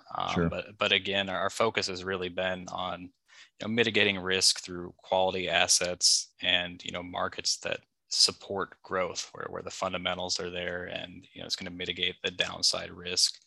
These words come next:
Speaker 1: Um, and, you know, we've been rewarded by that. Our, our properties are outperforming our, our projections. Um, you know, I get calls daily, uh, unsolicited offers to, to purchase our properties that we bought just last year.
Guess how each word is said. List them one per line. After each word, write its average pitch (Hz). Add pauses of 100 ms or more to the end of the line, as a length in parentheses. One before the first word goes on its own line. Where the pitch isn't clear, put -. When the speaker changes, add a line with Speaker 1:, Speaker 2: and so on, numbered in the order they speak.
(680)
Speaker 1:
Um, 90
and, 90
you 85
know, 92
we've 101
been 95
rewarded 95 (220)
by 90
that. 87
Our, 85
our 90
properties 90
are 87
outperforming 90
our, 92
our 98
projections. 98
Um, 92
you -
know, -
I -
get 98
calls 95
daily, 95
uh, 85 (320)
unsolicited 92
offers 87
to, 87
to -
purchase - (340)
our 90
properties 90
that 85
we 92
bought 90
just 98
last 95
year. 90